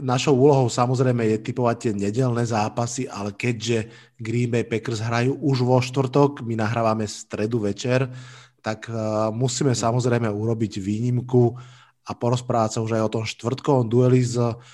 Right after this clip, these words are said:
Forty-niners. Takže samozrejme otázka klasická ako pri každom zápase. Ako vidíš tento zápas, kto ho vyhrá a prečo?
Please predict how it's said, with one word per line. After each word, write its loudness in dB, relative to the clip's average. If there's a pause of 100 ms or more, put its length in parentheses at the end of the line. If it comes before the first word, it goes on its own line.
(160)
Forty-niners. 2 (400)
Takže -4
samozrejme 4
otázka -2
klasická -2
ako -6
pri -4
každom 0
zápase. 0 (400)
Ako -2
vidíš 0
tento 0
zápas, 2
kto 0
ho 4
vyhrá -2
a -8
prečo? -10